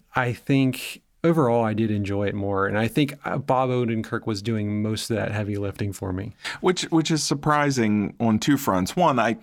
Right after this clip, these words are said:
Speaker 2: I figured just from his, his work in Breaking Bad and Better Call Saul. And it's not that I didn't have any sort of respect for him before that. I just, I don't think I had a grasp on how strong of a dramatic actor he was.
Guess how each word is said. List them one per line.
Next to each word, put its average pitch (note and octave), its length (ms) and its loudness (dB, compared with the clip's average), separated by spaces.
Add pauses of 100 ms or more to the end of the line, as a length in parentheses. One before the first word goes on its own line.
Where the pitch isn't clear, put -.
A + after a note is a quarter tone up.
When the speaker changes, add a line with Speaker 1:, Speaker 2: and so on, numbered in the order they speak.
Speaker 2:
I A#2+ 180 2
figured A#2 760 2 (520)
just F#3+ 180 0
from A2 220 2
his, A2 280 2 (100)
his A2+ 200 2
work G2+ 280 2
in G2 100 4
Breaking G2 380 2
Bad F#2 200 4
and F#2 80 0
Better F2+ 160 0
Call F#2+ 160 -4
Saul. F#2+ 240 0
And F#2 80 2
it's - 140 -4
not C#3 160 2
that G#2 100 0
I G2 120 2
didn't G2+ 300 0
have G2 280 2
any G#2+ 220 2
sort G2 260 0
of F2+ 80 -4
respect G#2 380 -2
for G#2 100 2
him F#2+ 100 2
before G2+ 360 0
that. F#2 280 0 (300)
I B2 140 0
just, A2 280 -2
I A2+ 120 2
don't A2+ 280 2
think G#2+ 200 -2
I G#2 80 2
had G#2 160 2
a F#2+ 40 0
grasp F#2+ 540 0
on G2 200 2
how F#2+ 200 0
strong G2 340 0
of F2+ 80 0
a F2+ 40 0
dramatic F#2 480 0
actor G#2+ 340 0
he G#2+ 60 4
was. G#2+ 360 0